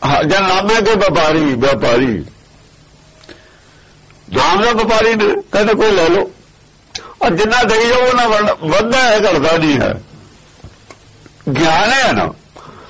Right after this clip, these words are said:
ਗਿਆਨ ਇੱਕ ਐਸੀ ਚੀਜ਼ ਹੈ, ਜਿੰਨਾ ਤੁਸੀਂ ਕਹੋਗੇ ਕਿ ਤੁਹਾਨੂੰ ਨਾ ਵਧੂਗਾ, ਘਟਦਾ ਨਹੀਂ ਹੁੰਦਾ।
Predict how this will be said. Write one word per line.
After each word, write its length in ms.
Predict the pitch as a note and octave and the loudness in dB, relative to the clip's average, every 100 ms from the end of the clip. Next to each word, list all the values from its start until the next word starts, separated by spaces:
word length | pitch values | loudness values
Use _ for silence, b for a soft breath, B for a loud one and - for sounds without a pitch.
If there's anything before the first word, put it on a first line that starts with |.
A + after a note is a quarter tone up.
| B B - G#2 | B B -8 -2
ਗਿਆਨ 260 | - A#3+ | 0 0
ਇੱਕ 140 | B3+ A3 | 0 0
ਐਸੀ 280 | A3 G3 G#3 | 0 0 0
ਚੀਜ਼ 220 | G#3 G3+ | 0 0
ਹੈ, 100 | G#3 | 0
ਜਿੰਨਾ 260 | F#3 G3 | 0 -2
ਤੁਸੀਂ 260 | F#3 F3+ F3 | 0 2 2
ਕਹੋਗੇ 440 | D#3 F3+ G#3+ F#3 | 2 0 0 0
ਕਿ 120 | D3+ D#3+ | 0 2
ਤੁਹਾਨੂੰ 280 | D#3 D#3 | 2 0
ਨਾ 100 | D#3+ | 0
ਵਧੂਗਾ, 380 | C3 C#3 E3 E3 | 0 2 2 2
ਘਟਦਾ 360 | E3 D3 A#2 A2+ | 2 0 0 0
ਨਹੀਂ 120 | G#2+ | -2
ਹੁੰਦਾ। 320 | F#2+ F2 - | -4 -6 -10